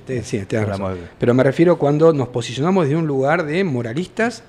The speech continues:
Speaker 1: puristas, "Yo estoy de la vereda de enfrente, yo soy yo y vos sos un corrupto".
Speaker 2: Bueno, pero esa bandera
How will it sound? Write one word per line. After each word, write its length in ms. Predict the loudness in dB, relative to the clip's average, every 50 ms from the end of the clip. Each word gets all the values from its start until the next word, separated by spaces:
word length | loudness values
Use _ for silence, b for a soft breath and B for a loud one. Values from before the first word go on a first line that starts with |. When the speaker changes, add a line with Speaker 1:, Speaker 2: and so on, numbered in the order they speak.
| -20 -20 B B B B B -14 -8
Speaker 1:
puristas, 680 | -6 -4 -4 -4 -4 -6 -4 -2 -2 -2 -4 -6 -10
"Yo 120 | -10 -10 -6
estoy 160 | -2 0 0
de 60 | 2
la 80 | 2 4
vereda 160 | 4 4 2
de 60 | 2
enfrente, 320 | 0 -4 -6 -6 -8 -10
yo 200 | -10 -8 -6 -6
soy 380 | -6 -6 -4 -2 0 0 0 -2
yo 320 | -4 -4 -4 -2 -2 -2 -2
y 100 | -4 -6
vos 180 | -6 -6 -6 -6
sos 140 | -8 -10 -10
un 100 | -8 -6
corrupto". 520 | -6 -6 -4 -6 -6 -8 -12 -16 -10 -4
Speaker 2:
Bueno, 180 | -2 0 0 -2
pero 140 | -4 -10 -10 -8
esa 220 | -6 -4 -2 0
bandera 480 | 0 0 0 0 0 0 0 -2 -4